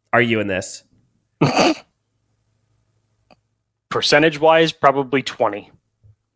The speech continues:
Speaker 2: Because I know something from here, maybe even more than one, is probably not gonna end up the way I think it should be gone.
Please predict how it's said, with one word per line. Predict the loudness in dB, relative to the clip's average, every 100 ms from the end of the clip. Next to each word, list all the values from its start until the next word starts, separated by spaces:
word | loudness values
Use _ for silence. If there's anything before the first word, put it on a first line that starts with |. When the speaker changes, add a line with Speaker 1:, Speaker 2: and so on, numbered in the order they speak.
| _ _
Speaker 2:
Because | -2 0 2
I | 2
know | 2
something | -2 0 0 0 -2 -2
from | -2 -2
here, | 0 2 2 0 -8 _ _ _ _ _
maybe | -12 0 2 2
even | -2 0 2
more | 4 4 4
than | 2 -4
one, | -4 -4 -6 -16 _ _ _ _ -8
is | -8
probably | 0 2 2 2
not | 2 0
gonna | -6
end | -4 -4
up | -4 -4
the |
way | 0 2 2
I | 0
think | -2 -4 -4
it | -6
should | -6 -6
be | -8
gone. | -6 -6 -8